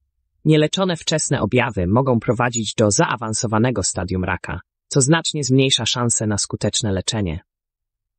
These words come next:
Wczesna diagnoza i leczenie są kluczowe dla zwiększenia przeżywalności. Pogorszenie jakości życia. Nieleczony rak może znacząco pogorszyć jakość życia, prowadząc do bólu,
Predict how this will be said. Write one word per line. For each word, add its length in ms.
Wczesna 440
diagnoza 520
i 120
leczenie 500
są 240
kluczowe 540
dla 180
zwiększenia 640
przeżywalności. 1000
Pogorszenie 580
jakości 540
życia. 400
Nieleczony 540
rak 340
może 240
znacząco 640
pogorszyć 680
jakość 400
życia, 380
prowadząc 440
do 100
bólu, 400